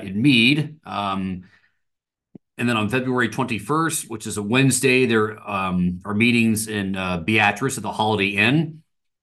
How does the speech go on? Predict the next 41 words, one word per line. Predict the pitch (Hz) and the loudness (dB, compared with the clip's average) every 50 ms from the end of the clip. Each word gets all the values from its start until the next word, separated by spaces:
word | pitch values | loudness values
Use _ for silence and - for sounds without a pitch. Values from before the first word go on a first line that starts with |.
| _ _ _ | _ _ _
and | - 110 110 110 113 113 113 | -6 -4 -2 0 0 0 -2
at | 110 107 107 | -2 -4 -4
the | 104 104 | -4 -2
Knight | 107 123 147 156 - | 0 0 -2 -2 -2
Museum | 143 139 117 110 139 147 147 131 | -4 -4 -2 0 0 0 0 0
and | 113 104 | -2 -4
Sandhill | - - 131 135 117 120 120 | -2 -2 -4 -4 -4 -6 -6
Center | 113 - - 123 113 110 120 113 107 | -6 -4 -4 -4 -4 -4 -4 -6 -4
in | 107 101 | -4 -6
Alliance. | 92 87 87 92 92 95 87 73 76 78 - - - - - _ _ _ _ _ _ _ _ _ _ _ _ _ _ _ | -6 -6 -4 -2 0 0 0 -2 -6 -12 -10 -10 -10 -10 -12 _ _ _ _ _ _ _ _ _ _ _ _ _ _ _
On | 95 92 | -2 -2
the | 92 90 | -2 -2
twenty-seventh, | 90 - 139 131 135 110 95 - - - - 151 139 123 135 147 156 147 - | 0 2 2 2 2 2 2 2 2 4 4 4 4 4 4 2 2 0 -2
which | - 113 104 - | -4 -4 -4 -4
is | 101 92 | -6 -6
a | 92 92 | -6 -6
Tuesday, | 90 - 139 135 127 120 104 - 110 107 107 113 123 | 0 2 4 6 6 4 4 4 4 4 4 4 4
there | 117 113 110 107 107 | 4 4 2 2 2
is | 107 107 107 104 104 104 101 95 - - - - - | 2 2 4 4 4 2 2 0 -2 -4 -6 -8 -10
a, | - 107 101 98 95 98 95 | -8 -4 -4 -2 -4 -4 -6
an | - 104 101 98 | -4 -2 -2 0
event | 90 101 110 123 127 127 - | 0 0 0 0 0 -2 -4
at | - 87 90 | -8 -8 -6
the | 104 95 | -8 -10
Holthouse | 87 - - 156 160 - - 160 160 147 151 - - - - - - - _ _ _ - | -8 -6 -6 -6 -4 -2 0 2 2 2 2 0 -2 -4 -12 -20 -20 -20 _ _ _ -2
Convention | 131 113 120 147 143 143 135 123 | 0 4 4 4 4 4 2 4
Center | - - 131 123 120 127 - 113 | 4 4 2 2 2 2 0 2
in | 107 104 98 | 2 0 0
York | 98 101 120 117 113 123 131 135 - - _ _ _ _ _ _ _ - | 0 2 4 4 4 4 4 0 -6 -14 _ _ _ _ _ _ _ -4
and | 101 107 107 107 | -2 0 0 2
the | 107 104 | 0 0
Buffalo | 92 131 139 139 139 143 135 127 101 | 0 0 -2 0 0 -2 -2 -2 -2
County | 95 127 127 127 113 - 120 120 117 117 113 107 113 - | -2 -4 -4 -4 -4 -6 -6 -4 -4 -4 -6 -6 -10 -12
Extension | - - - 135 127 127 123 120 | -10 -6 -4 -4 -4 -4 -6 -4
Office | 110 110 110 110 107 110 117 113 107 110 - - 104 | 2 4 4 4 2 0 -4 -4 -2 -4 -6 -6 -8
in | 98 92 90 | -10 -10 -10
Kearney | - - - 208 180 143 127 120 123 | -6 0 4 4 6 6 6 4 4
on | 123 107 110 110 107 104 | 2 0 0 0 0 0
Wednesday, | 110 110 107 101 110 110 104 | 0 0 -2 -2 -2 -2 -2
February | 104 104 110 95 107 101 98 101 95 92 | -2 -2 -4 -4 -2 -4 -4 -4 -6 -6
twenty-eighth. | - - 107 95 107 104 101 98 92 95 98 101 101 | -4 -4 -2 -2 -2 -4 -2 0 0 0 0 -2 -6